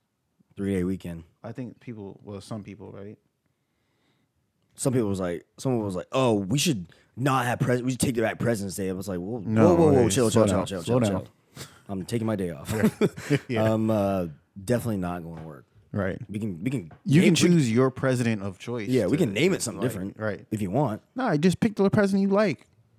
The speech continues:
Speaker 1: Uh,
Speaker 2: You know,
Speaker 1: who
Speaker 2: you
Speaker 1: is,
Speaker 2: gotta
Speaker 1: if you had to pick your favorite president, who is it?
Speaker 2: Ooh, I don't know.
Speaker 1: The one who didn't own slaves? 'Cause that's not gonna be a, that's gonna be a very small
Speaker 2: Uh,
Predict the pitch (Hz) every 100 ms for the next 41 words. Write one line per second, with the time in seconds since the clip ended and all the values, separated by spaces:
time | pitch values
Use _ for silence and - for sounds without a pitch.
0 | _ _ _ _ _ _ - 120 120 113
1 | 110 - 127 123 156 143 165 185 160 156
2 | 139 - 156 220 220 175 - 127 110 117
3 | 98 110 87 92 98 80 76 - - _
4 | _ _ _ 107 123 - - _ _ -
5 | 110 110 101 98 _ _ - 110 107 85
6 | 120 127 131 123 143 143 123 107 104 101
7 | 92 80 - 107 110 90 87 78 - 107
8 | 104 98 98 98 98